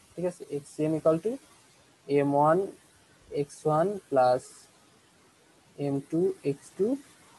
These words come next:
divided by এম one plus এম টু। আচ্ছা, center of mass-টা কই আছে আমরা already জানি, সেটা হলো এক্স অ্যাক্সিস বরাবর এটা আছে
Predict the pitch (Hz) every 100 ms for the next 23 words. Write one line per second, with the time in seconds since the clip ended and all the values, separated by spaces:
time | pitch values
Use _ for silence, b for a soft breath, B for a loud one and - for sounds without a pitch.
0 | _ _ - _ _ _ _ _ _ _
1 | _ _ 143 143 143 151 151 175 180 -
2 | 143 139 143 151 196 262 - 135 123 123
3 | - - 160 110 - - - _ - _
4 | _ _ _ _ _ - - 131 131 -
5 | - _ - - _ _ _ _ _ _
6 | _ _ _ - 147 165 180 - 156 -
7 | 175 175 160 139 - 135 139 139 143 143
8 | 151 147 143 139 143 190 - - - 156
9 | 156 160 165 151 147 160 151 175 165 170
10 | 170 175 175 190 180 170 220